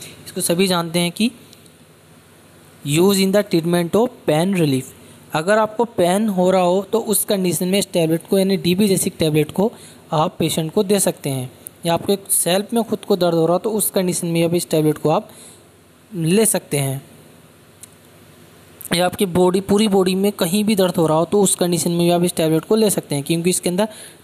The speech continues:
diclofenac और साथ ही साथ उसके paracetamol के combination में tablet आती है।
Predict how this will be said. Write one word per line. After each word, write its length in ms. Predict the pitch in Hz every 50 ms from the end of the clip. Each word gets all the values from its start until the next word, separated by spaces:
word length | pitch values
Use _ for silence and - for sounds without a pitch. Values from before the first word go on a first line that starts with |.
| - 139 -
diclofenac 680 | 156 147 - 185 196 185 - 190 185 185 202 202 -
और 180 | 190 190 180 180
साथ 240 | - - 165 151 - 185
ही 60 | 170
साथ 180 | - 175 170
उसके 380 | 165 165 160 - - - 220 262 247 - - - - - -
paracetamol 800 | 185 185 180 170 - 170 147 - 160 156 151 151 147 156 180 196 - - -
के 140 | - 190 226
combination 600 | - - 185 165 160 160 160 160 156 - - 160
में 180 | 160 175 190
tablet 440 | 190 - 156 151 139 147 180 208 - - -
आती 260 | 196 - - 160 139
है। 180 | 123 120 120